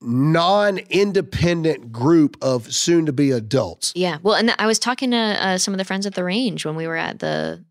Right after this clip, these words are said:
Speaker 2: the foundation fundraiser, and it's really dangerous 'cause there's that actress, uh, that literally half of her face isn't moving anymore 'cause she got the vaccine. Yeah. And,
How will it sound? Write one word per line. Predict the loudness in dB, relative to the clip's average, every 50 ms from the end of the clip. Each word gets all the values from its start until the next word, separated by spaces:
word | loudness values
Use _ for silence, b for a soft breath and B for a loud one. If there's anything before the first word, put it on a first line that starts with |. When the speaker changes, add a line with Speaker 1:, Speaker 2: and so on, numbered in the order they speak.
| _ -10
Speaker 2:
the | -10 -10 -8
foundation | -6 -6 -4 -2 -2 -2 -2 -2 -4 -6
fundraiser, | -6 -6 -6 -6 -6 -6 -4 -4 -4 -4 -6 -6 b b b b b _ _ _ -4
and | -2 -2 -2 0 -2
it's | -2 -4 -4 -2
really | -2 0 0 0 0
dangerous | -2 -2 -2 -2 0 -2 -2 -2 -2
'cause | -4 -4 -4 -2
there's | -2 -4 -2
that | -4 -4 -4
actress, | -4 -4 -4 -6 -6 -4 -4 -2 -2 -2 -2 -2 -4 -4 -4 -6
uh, | -6 -4 -4 -4 -6 -6 -8 -10 -10 -8
that | -6 -4 -4 -4 -6 _ -14
literally | -10 -6 -4 -2 0 0 0 0
half | -2 -2 -4 -4 -4
of | -8 -10
her | -10 -10
face | -6 -4 -2 -2 -2 -2 -4
isn't | -6 -6 -6 -8 -4
moving | -4 -4 -2 -2 -2 -2 -2
anymore | -2 -2 -2 -2 -2 -2 -4 -4
'cause | -4 -4 -4 -2
she | -2 -2 -2
got | -4 -6 -6 -6
the | -8
vaccine. | -6 -6 -6 -6 -6 -6 -4 -4 -4 -2
Yeah. | -2 -2 -2 -2 -2
And, | -2 -4 -4 -4